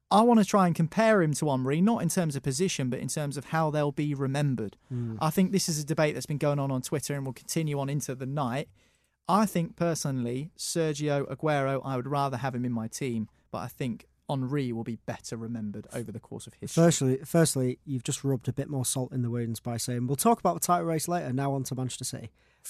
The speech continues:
Speaker 2: But,
Speaker 1: <laughs>
Speaker 2: um,
Speaker 1: You're
Speaker 2: he,
Speaker 1: fourteen points behind.
Speaker 2: I don't think, as a City fan,
Speaker 1: <laughs>
Speaker 2: yeah.
Speaker 1: <laughs> It's true, that
Speaker 2: I don't
Speaker 1: one.
Speaker 2: need reminding. I've got the Premier League table in front of me.
Speaker 1: <laughs>
Speaker 2: Doesn't make for great reading. Um,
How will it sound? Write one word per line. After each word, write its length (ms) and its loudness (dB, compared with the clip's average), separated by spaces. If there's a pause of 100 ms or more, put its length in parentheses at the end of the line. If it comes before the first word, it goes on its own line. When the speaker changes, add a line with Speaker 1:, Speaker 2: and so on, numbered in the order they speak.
Speaker 2:
But, 240 4 (280)
Speaker 1:
<laughs> 280 -10
Speaker 2:
um, 560 6 (420)
Speaker 1:
You're 100 0
Speaker 2:
he, 80 6
Speaker 1:
fourteen 380 6
points 260 -4
behind. 320 0
Speaker 2:
I 140 10
don't 260 6
think, 520 2
as 120 2
a 60 0
City 220 2
fan, 400 4 (340)
Speaker 1:
<laughs> 80 -6 (840)
Speaker 2:
yeah. 460 8
Speaker 1:
<laughs> 40 0 (1300)
It's 120 2
true, 300 4
that 320 8
Speaker 2:
I 40 8
don't 160 6
Speaker 1:
one. 80 2
Speaker 2:
need 160 10
reminding. 600 10 (440)
I've 80 4
got 80 8
the 60 2
Premier 280 8
League 140 10
table 280 8
in 80 10
front 200 4
of 60 4
me. 140 8 (640)
Speaker 1:
<laughs> 220 -4
Speaker 2:
Doesn't 180 8
make 200 4
for 80 2
great 340 8
reading. 380 8 (280)
Um, 560 8